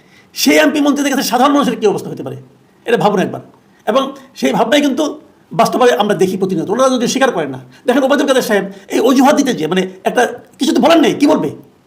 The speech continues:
তখন কিছু তো একটা বলতে হবে। বলতেছেন, "হ্যাঁ, ঠিক আছে, এখনও সময় আছে, একদম নির্বাচনের আগের দিন পর্যন্ত নাকি সুযোগ আছে প্রত্যাহার করার।" উনি এটা কোথায় পেয়েছেন ভাই? নির্বাচনের আগের দিন পর্যন্ত মনোনয়নপত্র প্রত্যাহার করা যায়, এই জিনিস ওবায়দুল কাদের সাহেব কোথায় পেলেন? এটাই তো বুঝতে পারছি না।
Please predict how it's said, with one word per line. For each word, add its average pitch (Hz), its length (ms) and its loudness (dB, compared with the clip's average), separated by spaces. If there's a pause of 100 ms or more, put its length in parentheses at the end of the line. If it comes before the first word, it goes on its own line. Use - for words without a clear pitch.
(180)
তখন 254 160 -4
কিছু 233 160 -2
তো 311 60 0
একটা 254 120 -2
বলতে 285 200 2
হবে। 226 180 0 (240)
বলতেছেন, 254 400 0 (100)
"হ্যাঁ, 254 120 2
ঠিক 277 120 0
আছে, 254 160 0
এখনও 254 240 2
সময় 262 240 2
আছে, 247 340 2 (160)
একদম 233 260 2
নির্বাচনের 254 480 2
আগের 233 280 4
দিন 320 140 2
পর্যন্ত 294 320 2
নাকি 240 200 0
সুযোগ 247 220 -2
আছে 214 140 0
প্রত্যাহার 175 300 -6
করার।" 139 140 -12 (500)
উনি 285 120 -2
এটা 302 80 0
কোথায় 277 240 0
পেয়েছেন 202 260 0
ভাই? 160 160 -6 (800)
নির্বাচনের 262 520 2
আগের 226 300 2
দিন 262 160 2
পর্যন্ত 262 320 0
মনোনয়নপত্র 247 640 2
প্রত্যাহার 247 300 0
করা 240 160 4
যায়, 180 300 2 (340)
এই 302 300 2
জিনিস 294 320 2
ওবায়দুল 269 300 2
কাদের 254 180 2
সাহেব 285 300 2
কোথায় 277 340 2
পেলেন? 302 280 4 (680)
এটাই 302 160 0
তো 294 60 0
বুঝতে 214 180 -2
পারছি 185 180 -6
না। - 100 -16